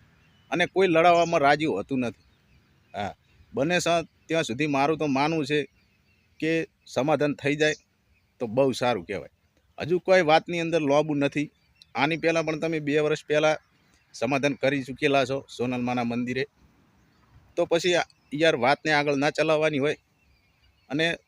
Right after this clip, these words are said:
લોકો તમારે મય-, તમારા જોડેથી કંઈક પ્રેરણા મેળવતા હોય છે. તો આવા વિવાદના વીડિયો બંધ કરી દો. અને બને ત્યાં સુધી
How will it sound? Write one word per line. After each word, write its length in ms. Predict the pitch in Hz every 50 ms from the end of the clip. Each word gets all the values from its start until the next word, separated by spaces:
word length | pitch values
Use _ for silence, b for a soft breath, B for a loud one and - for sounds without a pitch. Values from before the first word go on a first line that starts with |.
| _ -
લોકો 320 | 98 107 131 147 - 175
તમારે 460 | 156 - 151 147 156 160 151 156 156 151
મય-, 300 | 135 143 151 151 147 - - 104 123 127 -
તમારા 360 | - 135 147 151 151 151 156
જોડેથી 420 | 147 - 123 139 147 147 143 151 139
કંઈક 240 | - 143 147 135 - _ -
પ્રેરણા 360 | 117 123 131 131 139 139 139
મેળવતા 400 | 139 135 135 139 143 131 - 135
હોય 180 | 123 104 113
છે. 140 | 120 - 147 151 _ _ _ _ _ _ _ _ _ _ _ _ _ _ _ _ _ -
તો 60 | - 151 147 -
આવા 420 | - 143 147 151 156 151 151 147 - _ _ _ _ _ _ _ _ -
વિવાદના 420 | 104 117 131 147 143 139 135 143
વીડિયો 440 | 131 131 135 139 143 147 143 139 135
બંધ 240 | 117 117 123 127 123
કરી 180 | - 135 139
દો. 160 | 139 151 147
અને 180 | 139 139 147 143
બને 260 | 110 120 135 151 156
ત્યાં 180 | 143 - 165 143
સુધી 340 | 110 123 123 147 147 104